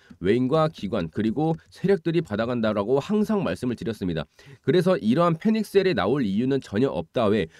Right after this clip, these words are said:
두산 로보틱스가 이러한 낙폭 자리가 형성돼 있을 때는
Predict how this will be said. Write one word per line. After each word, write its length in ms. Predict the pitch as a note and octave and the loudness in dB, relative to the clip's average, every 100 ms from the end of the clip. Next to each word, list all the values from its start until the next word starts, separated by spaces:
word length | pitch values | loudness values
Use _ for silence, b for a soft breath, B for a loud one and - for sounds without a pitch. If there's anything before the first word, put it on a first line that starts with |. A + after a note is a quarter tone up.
| B | B
두산 300 | - D3 A#3+ | -14 0 4
로보틱스가 720 | G3+ C#3 F#3 G3 F#3 F#3 F#3+ | 8 6 6 -2 -4 -2 0
이러한 300 | C#3+ G#2+ D#3+ | 2 2 2
낙폭 320 | B2 - D#3 - | 0 -4 -8 -4
자리가 260 | D#3 D3 | -2 0
형성돼 400 | C3 E3 F3+ D#3+ | -2 -2 -2 -2
있을 200 | B2+ B2 | -2 -2
때는 360 | G#2+ G2 C#3 | -4 -2 -2